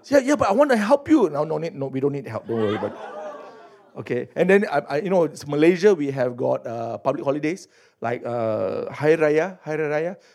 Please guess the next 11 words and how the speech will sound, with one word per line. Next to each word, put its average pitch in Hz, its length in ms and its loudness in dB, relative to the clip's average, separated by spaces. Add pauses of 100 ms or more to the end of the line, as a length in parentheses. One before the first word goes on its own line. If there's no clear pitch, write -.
(140)
will 127 160 -4
always 139 260 -2
be 110 80 -10
two 139 180 -8
days, 143 360 -2 (320)
uh, 120 340 -6
Chinese 139 300 -4
New 143 100 -10
Year, 143 320 -6
two 147 140 -8
days, 147 340 -4